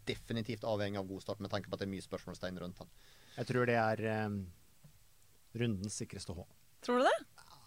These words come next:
Speaker 1: Ja, men Asbjørn, det er klart han tror det, når du hørte på tabelltipset.
Speaker 2: <laughs> Nei, jeg, ja, nei, den, eh,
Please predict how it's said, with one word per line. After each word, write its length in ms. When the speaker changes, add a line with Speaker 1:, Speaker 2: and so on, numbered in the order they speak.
Speaker 1:
Ja, 60
men 160
Asbjørn, 320
det 100
er 40
klart 180
han 100
tror 140
det, 160
når 140
du 20
hørte 220
på 80
tabelltipset. 880
Speaker 2:
<laughs> 200
Nei, 220
jeg, 480
ja, 140
nei, 100
den, 180
eh, 200